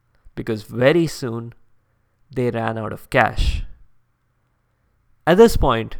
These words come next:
normally you'd expect the wife to do something about an unfaithful husband. But Kannagi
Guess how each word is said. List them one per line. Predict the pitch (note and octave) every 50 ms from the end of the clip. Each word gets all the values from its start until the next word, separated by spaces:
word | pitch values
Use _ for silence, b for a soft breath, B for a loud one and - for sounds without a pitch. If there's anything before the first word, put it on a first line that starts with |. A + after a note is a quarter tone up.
| - - - -
normally | C3 C#3 D3+ F#3+ G#3 G#3+ G#3+ G3+ G3 E3 D3
you'd | C3+ C3 C3+ C#3 C#3+
expect | F3+ F3 - - - G3+ F#3+ -
the | - D#3
wife | C3 C3 C3+ C3+ C#3+ C#3 - -
to | C#3+
do | C3+ D3 D3
something | C3 - - - - G#3+ A3 G#3+ G3+ G3 - - F3 D#3 D3+ D3 D3 -
about | - C3 B2 C3 B2+ B2+ B2+ -
an | B2+ A2+ G#2+
unfaithful | A2 A#2 A2+ A2+ - - B2+ A2 G#2+ - - - G#2+ A2 G#2
husband. | - C#3 C#3 C3+ - - - A2+ D3+ - _ _ _ _ _ _ _ _ _ _ _ _ _ _ _ _ _ _ _ _ _ _ _ _ _ _ _ -
But | - C3+ B2+ - - -
Kannagi | - F#3+ A3 A3 A3 G3 C#3 A2 G#2+ G#2 A2+ A#2+